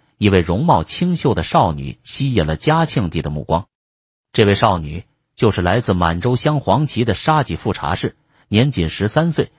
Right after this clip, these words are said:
是清初重臣米思汗的玄孙女。仔细端详，她的眉眼之间竟与乾隆皇帝的挚爱孝贤纯皇后富察氏有几分相似。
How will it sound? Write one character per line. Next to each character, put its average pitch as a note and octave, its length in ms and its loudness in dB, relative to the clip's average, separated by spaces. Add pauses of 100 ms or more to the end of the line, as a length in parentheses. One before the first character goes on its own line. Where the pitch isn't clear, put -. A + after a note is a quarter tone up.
(220)
是 F2+ 200 -2
清 A2 240 -2
初 A#2 140 0
重 A2+ 240 0
臣 F#2+ 180 -2
米 F2+ 220 -2
思 C#3 140 -2
汗 B2+ 240 0
的 E2 80 -4
玄 G#2+ 240 -2
孙 D#3 220 0
女。 C#2+ 200 -8 (340)
仔 E2+ 220 -4
细 E2+ 160 -4
端 A#2 200 -2
详， - 140 -6 (360)
她 - 120 0
的 E2+ 60 -2
眉 E2 160 -2
眼 A2+ 240 2
之 E2 120 -6
间 F#2 180 -4 (320)
竟 G2+ 180 2
与 E2+ 140 0
乾 A#2 260 0
隆 A#2 160 2
皇 B2 360 0
帝 D3 100 0
的 E2+ 100 -2
挚 - 180 -2
爱 F2+ 260 -2
孝 F#2+ 280 0
贤 G2+ 220 0
纯 B2+ 280 0
皇 G2+ 240 2
后 G#2 160 2
富 A2+ 220 -2
察 F#2 220 0
氏 - 300 -2
有 G#2 200 2
几 D2+ 160 -6
分 E2+ 160 -4
相 F#2+ 220 0
似。 - 180 -6